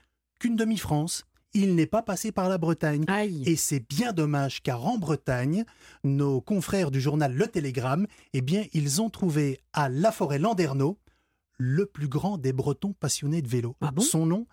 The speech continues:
Speaker 1: c'est Claude Koch. Et Claude, il est le propriétaire d'un musée de vélo. Il y expose toute sa collection liée de près ou de loin au vélo, une collection qui a démarré depuis sa rencontre avec Louison Bobet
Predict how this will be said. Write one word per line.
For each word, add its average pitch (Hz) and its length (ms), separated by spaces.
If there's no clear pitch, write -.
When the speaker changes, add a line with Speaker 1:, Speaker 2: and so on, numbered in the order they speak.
Speaker 1:
c'est - 300
Claude 202 380
Koch. - 420
Et 123 100
Claude, 202 480
il 139 180
est 208 80
le 175 120
propriétaire 143 680
d'un 135 160
musée 175 460
de 123 100
vélo. 123 260
Il 202 200
y 196 60
expose 170 460
toute 294 220
sa - 180
collection 202 720
liée 131 260
de 123 100
près 180 320
ou 135 160
de 127 100
loin 143 240
au 143 100
vélo, 143 260
une 156 120
collection 160 480
qui - 160
a 135 40
démarré 147 440
depuis 139 360
sa 139 160
rencontre 196 640
avec 147 280
Louison 170 480
Bobet 160 320